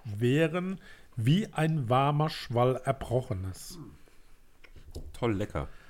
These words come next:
Speaker 1: Es würde die Dringlichkeit des Schaffensprozesses beschreiben.
Speaker 2: Mhm.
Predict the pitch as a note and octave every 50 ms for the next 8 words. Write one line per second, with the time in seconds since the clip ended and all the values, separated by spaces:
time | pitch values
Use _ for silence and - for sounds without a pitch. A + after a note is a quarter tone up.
0 | - - - - - - - - - - - - - A2+ - - C#3+ B2+ C3 B2+
1 | B2 A2+ - - A2+ A2 C3 D#3+ F#3 F#3 G3 E3+ - - - C#3 C#3 C3+ C#3 C3
2 | - - C#3+ C#3+ - - C3+ - - - - A2+ G#2+ - - - - - A2+ G#2+
3 | - - A2 G2+ - - - - - - - - - C#3 - - - - - -
4 | - - - - - - - - - G#2+ G2 F#2 F2 - F#2 F2+ - - - -
5 | F2 D#2+ - - F2 A2 C#3+